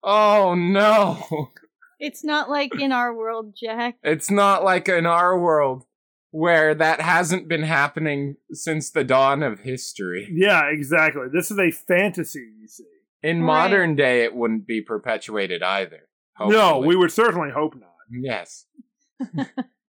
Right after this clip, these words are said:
Speaker 3: But yeah, so that's kind of, uh, the end of Egwene and Perrin's story here. They have a rough start, and then things seem to be going really good for them, and I really hope that we get more time with the Tinkerers, 'cause they are fucking rad,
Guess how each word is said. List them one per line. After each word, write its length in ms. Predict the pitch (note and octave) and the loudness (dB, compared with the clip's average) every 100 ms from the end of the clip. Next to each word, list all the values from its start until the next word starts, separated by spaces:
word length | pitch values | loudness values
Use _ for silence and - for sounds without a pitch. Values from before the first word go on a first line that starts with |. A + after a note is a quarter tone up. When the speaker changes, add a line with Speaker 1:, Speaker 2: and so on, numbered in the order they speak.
| _ _ | _ _
Speaker 3:
But 220 | F3+ A#3+ | 0 2
yeah, 260 | A#3+ D#4 A#3+ | 2 2 0
so 160 | - | 2
that's 220 | F#3 A#3+ - | 2 2 0
kind 200 | - D#4 | 2 4
of, 240 | D4 G3 F#3 | 2 0 -2
uh, 220 | A#3 A#3 | 0 2
the 160 | G#3+ A3 | 2 2
end 200 | A3+ B3+ | 2 2
of 60 | |
Egwene 420 | G#3+ F3 F#3+ A3 G#3+ | 2 2 2 4 2
and 100 | D#3 | 2
Perrin's 380 | G3 A3+ A3 | 2 2 0
story 240 | - F#3 E3+ | 2 2 4
here. 220 | F#3+ G#3 | 4 4
They 380 | F3 G#3 G#3 F#3+ | 4 2 2 -4
have 200 | E3+ A#3+ | 0 2
a 80 | C#4 | 4
rough 240 | A3 A#3 B3 | 4 2 2
start, 380 | - A#3 E4 - | 2 2 2 0
and 160 | B3 D4 | 0 2
then 280 | E4 D#4+ - - | 2 0 -4 -2
things 240 | E4 F#4 | 0 2
seem 200 | D#4+ F#4 | 2 2
to 40 | |
be 120 | F#4+ F4 | 2 4
going 240 | F4+ D#4 | 4 4
really 200 | D4 E4+ | 2 2
good 220 | D4+ F#4 | 2 0
for 100 | F4+ | 0
them, 340 | A#3+ A3+ D#4+ D#4 | 0 2 0 -4
and 240 | A3 A#3+ A#3+ | -2 -2 2
I 100 | A#3 | 2
really 320 | B3+ C#4+ B3+ | 2 0 0
hope 260 | B3 B3+ - | 0 0 -2
that 100 | A3+ | -4
we 120 | A3 | 0
get 240 | G#3 A3 | 0 0
more 480 | G3 F#3+ G3+ G#3+ G#3+ _ _ _ | -2 0 2 0 -2 _ _ _
time 260 | F#3 G3 G#3 | 2 4 2
with 100 | F#3 | -2
the 80 | |
Tinkerers, 640 | F#3 G#3 C4 A3+ F#3 A3 - | -2 -2 0 2 4 2 0
'cause 240 | G3+ E3+ | -2 0
they 80 | F3+ | 2
are 140 | A3+ | 2
fucking 480 | A3+ - E3+ G#3 G#3+ | 0 0 0 -2 -2
rad, 400 | G3 A#3+ F3+ F3 | 0 2 2 0